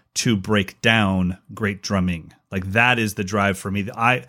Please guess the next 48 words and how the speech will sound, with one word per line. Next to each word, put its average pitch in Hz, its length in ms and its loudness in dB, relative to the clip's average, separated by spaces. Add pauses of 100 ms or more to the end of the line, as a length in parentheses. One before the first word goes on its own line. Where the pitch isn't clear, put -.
(260)
I 117 100 0
have 170 340 -2
to 147 120 -2
learn 135 300 2
it 123 160 0
on 127 200 2
the 113 160 4
instrument 101 520 0
so - 240 0
then 117 100 0
I 110 80 2
can 104 220 -4
explain 107 400 -2
it 107 100 -4
to 101 80 -6
somebody 98 380 0
else. 131 320 0 (560)
But 127 160 -2
the 127 100 2
real 139 380 4
reason 127 400 4
I 120 180 2
get 110 240 0
better 113 240 2
at 101 120 0
the 98 80 -4
drums 107 580 0
every 104 260 0
day 98 520 2 (340)
is 110 160 0
because 113 320 0
I 110 60 4
was 104 180 2
trying 117 480 2
to 101 400 0
reverse 110 480 2
engineer 104 440 2
something 101 460 0
else 101 240 2
so - 180 0
I 101 60 2
could 98 140 -6
explain 107 460 -2
it 95 100 -10
to 92 80 -10
somebody 90 320 -12
else. - 180 -12
So 107 300 2